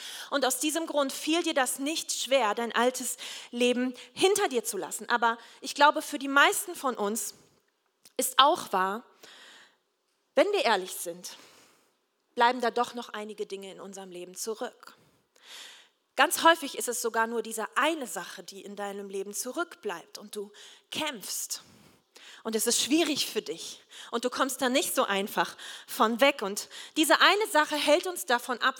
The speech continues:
wirklich frei zu sein. Aber weißt du, Jesus wollte nicht nur, dass du gerettet wirst und irgendwann eines Tages im Himmel auftauchst, sondern Jesus wollte schon hier auf der Erde,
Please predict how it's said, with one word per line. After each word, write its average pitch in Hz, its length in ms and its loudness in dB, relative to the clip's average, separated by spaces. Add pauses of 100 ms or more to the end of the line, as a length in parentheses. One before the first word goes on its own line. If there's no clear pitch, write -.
wirklich 262 540 -4
frei 202 420 -2 (380)
zu - 180 0
sein. 190 480 4 (880)
Aber 233 180 6
weißt 247 280 6
du, 247 140 -2 (200)
Jesus 330 400 2
wollte 294 320 4
nicht 262 260 -6
nur, 262 160 0
dass 254 200 0
du 233 260 -6 (680)
gerettet 247 500 -2
wirst 302 340 4
und 240 140 -2
irgendwann 302 460 4
eines 277 300 0
Tages 254 420 0
im 208 100 -2
Himmel 330 460 0
auftauchst, 196 720 0
sondern 247 300 -2
Jesus 262 480 -6
wollte 247 260 -6
schon 208 240 -4
hier 311 580 0
auf 254 200 0
der - 220 0
Erde, 220 440 -2